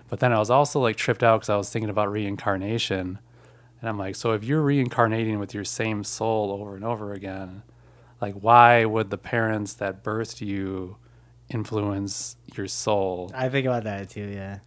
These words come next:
Speaker 1: And I was just like, I got lost, dude. I was
Speaker 2: Yeah.
Speaker 1: just, like, thinking, I was just like, "Well, maybe it's, like, a percentage or, like, a pie chart or something like that." And, like, you have your soul reincarnated,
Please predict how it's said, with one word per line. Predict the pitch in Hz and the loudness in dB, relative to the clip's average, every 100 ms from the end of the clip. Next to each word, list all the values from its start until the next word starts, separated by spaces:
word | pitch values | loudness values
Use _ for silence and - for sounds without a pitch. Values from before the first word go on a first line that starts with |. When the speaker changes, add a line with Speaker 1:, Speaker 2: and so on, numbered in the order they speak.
| - - | -18 0
Speaker 1:
And | 123 | 6
I | 117 | 6
was | 110 | 6
just | 107 | 0
like, | 95 | 0
I | 104 104 | 0 0
got | 104 90 | 0 -2
lost, | 92 98 90 - | 0 0 -2 -4
dude. | 90 87 | -8 -10
I | 90 | -8
was | 101 | -8
Speaker 2:
Yeah. | |
Speaker 1:
just, | 98 - | -6 -4
like, | 95 92 | -4 -4
thinking, | 101 98 | -6 -4
I | 104 | -4
was | 95 | -4
just | 95 98 | -6 -6
like, | 92 - - - - | -6 -10 -18 -20 -10
"Well, | 110 | 0
maybe | 113 110 | 2 4
it's, | 104 | 2
like, | 101 | -2
a | 98 | -6
percentage | - - 113 110 107 101 | -8 0 0 0 -2 -4
or, | |
like, | 98 92 | -8 -8
a | |
pie | 92 - 101 | -10 -4 -4
chart | 101 - 107 104 101 | -4 0 0 0 -4
or | |
something | - 104 104 | -4 -2 -2
like | 101 101 | -4 -4
that." | 104 98 | -6 -6
And, | 95 | -6
like, | 95 | -10
you | 95 104 | -10 -8
have | 107 107 101 95 | -4 -2 -2 -6
your | 101 | -8
soul | 95 110 101 98 98 | -6 -4 -4 -4 -8
reincarnated, | 110 104 104 113 101 101 101 95 | -8 -8 -4 -2 -2 -4 -6 -10